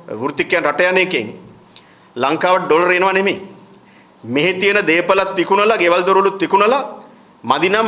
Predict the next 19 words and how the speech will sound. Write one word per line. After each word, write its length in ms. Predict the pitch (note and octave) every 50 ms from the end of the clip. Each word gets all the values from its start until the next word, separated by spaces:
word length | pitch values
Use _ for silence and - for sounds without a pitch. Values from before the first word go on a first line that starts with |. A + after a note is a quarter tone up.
| G3+
ණයටත් 380 | D#3+ C#3+ D3+ F3+ F3+ A3+ A3 -
සල්ලි 280 | - A3 G#3 G#3+ G3+ G3+
අරන් 220 | F#3 F#3 F#3 F3+
තමයි 340 | F3+ F3+ F3 F#3+ G#3 A#3 A#3+ A#3 - - - - - - -
ඔය 140 | D3+ D#3 D#3
වෛද්‍යවරු, 460 | D3+ D#3+ D#3+ D#3 F#3+ F#3 F#3+ F#3 F3+
ආචාර්යවරු 580 | E3+ E3 E3 - F#3 F#3 F#3 F3+ F#3 F#3 F3+
රට 180 | F3 E3 E3 E3+
යන්නේ. 320 | F3+ F3 G3 G#3+ - - - - - - - - - - - - _ _ - - - _ - -
එතකොට 240 | - - E3 F3+ F3
ඒ 100 | E3+ E3+
ගියාම 300 | D3+ C#3 D#3+ F3 F#3 F#3
අය 320 | F3+ F3 F3+ F#3 F#3 D#3 C3 - - - - - - - A2+
දරු 140 | B2 C#3+ D3
පවුලුත් 400 | - F#3 F#3+ F#3 F#3 F3+ F#3 F#3
එහෙට 220 | F3 D#3+ E3+ E3 F#3+ E3+
ගිහිල්ලා 200 | E3 F3 F#3 F3+
පදිංචි 300 | F3+ F3 F3 G3 F#3+ G3+
කරගන්න. 360 | G3 F#3+ E3+ C#3 A2+ F#2+ -